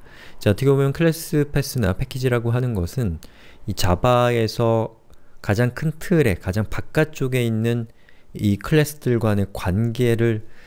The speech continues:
이 설정하는, 어, 매니지먼트 도구라고 할 수가 있습니다.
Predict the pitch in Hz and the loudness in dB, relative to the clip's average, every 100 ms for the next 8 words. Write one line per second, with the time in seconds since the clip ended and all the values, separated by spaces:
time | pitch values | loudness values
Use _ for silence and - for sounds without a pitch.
0 | - - - 92 90 87 - - 127 113 | -18 -18 -8 -2 0 0 0 0 0 0
1 | 82 87 147 - - - - - 110 90 | -2 -4 -8 -12 -20 -18 -14 -10 -8 -6
2 | 80 87 101 110 104 98 - - 92 101 | -4 0 2 2 0 -2 -2 -2 0 2
3 | 101 90 90 90 - 98 - 78 82 - | 2 2 0 -2 -2 -4 -4 -10 -12 -12